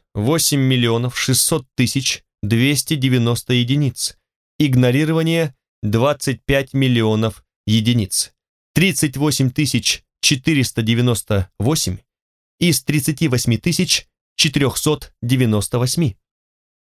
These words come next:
От рева завибрировали все конечности.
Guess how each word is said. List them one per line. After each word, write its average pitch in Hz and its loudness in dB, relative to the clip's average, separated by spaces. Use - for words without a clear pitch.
От 107 -2
рева 107 0
завибрировали 156 0
все 151 -2
конечности. 107 -2